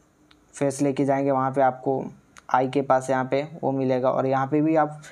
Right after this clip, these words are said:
टू के का रिकॉर्डिंग कर सकते हो, और आपको फ्रंट में भी फ्लैश लाइट दिया गया है, जो काफ़ी अच्छी बात है। आपको मैं सैंपल दिखा देता हूँ, मैंने जो भी शूट किए हैं, उसके बारे में आपको सैंपल इस Infinix मोबाइल का दिखाता हूँ। तो देखिए, सबसे फर्स्ट सैंपल ये है।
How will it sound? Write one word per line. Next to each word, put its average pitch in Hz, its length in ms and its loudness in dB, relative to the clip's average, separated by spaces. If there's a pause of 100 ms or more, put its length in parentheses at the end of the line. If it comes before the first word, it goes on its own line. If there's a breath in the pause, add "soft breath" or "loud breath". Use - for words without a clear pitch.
(520 loud breath)
टू 139 120 2
के 151 180 0
का 156 120 2
रिकॉर्डिंग 147 460 2
कर 147 140 2
सकते 135 280 -2
हो, 131 60 2
और 143 160 4
आपको 139 360 0 (560)
फ्रंट 143 320 0
में 151 180 0
भी 170 100 2
फ्लैश 135 440 0
लाइट 139 220 2
दिया 139 260 2
गया 131 140 2
है, 135 100 0
जो 139 140 0
काफ़ी 135 340 0
अच्छी 127 360 -2
बात 123 300 0
है। 147 160 -2 (920 loud breath)
आपको 135 340 0 (440)
मैं 143 180 -2
सैंपल 139 400 0
दिखा 147 280 2
देता 143 260 0
हूँ, 165 220 -2 (200)
मैंने 131 260 -2
जो 135 140 0
भी 139 100 0
शूट 139 260 -4
किए 139 160 0
हैं, 143 160 -2
उसके - 280 -4
बारे 135 160 2
में 135 80 -2
आपको 135 220 -2
सैंपल 131 340 -2
इस 135 200 -4
Infinix 139 920 -4
मोबाइल 127 260 0
का 127 140 0
दिखाता 120 380 -2
हूँ। 117 100 -6
तो 131 140 -6
देखिए, 135 320 -2
सबसे 143 300 -4
फर्स्ट 139 280 0
सैंपल 135 360 -2
ये 135 180 0
है। 147 220 -4